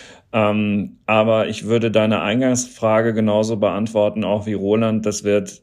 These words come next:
äh, Absatz finden, äh, die, da die Innovationen im Wesentlichen in den Pro-Modellen stecken, werden gerade diese sehr teuren Geräte wahrscheinlich besonders stark nachgefragt werden. Wobei das günstigste iPhone in der neuen Serie geht in Europa auch für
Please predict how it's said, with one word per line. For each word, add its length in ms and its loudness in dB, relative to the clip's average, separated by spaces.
äh, 300 -2
Absatz 540 0
finden, 640 0
äh, 260 0
die, 520 -4
da 160 4
die 160 -2
Innovationen 800 0
im 160 0
Wesentlichen 640 -2
in 100 -2
den 160 0
Pro-Modellen 720 0
stecken, 420 -4
werden 240 0
gerade 400 2
diese 560 0
sehr 220 0
teuren 540 2
Geräte 600 0
wahrscheinlich 520 0
besonders 480 0
stark 360 0
nachgefragt 840 -2
werden. 560 2
Wobei 320 0
das 160 -6
günstigste 500 -4
iPhone 360 -4
in 100 -4
der 100 0
neuen 300 -2
Serie 340 -4
geht 200 -4
in 260 -4
Europa 400 -6
auch 220 0
für 280 -4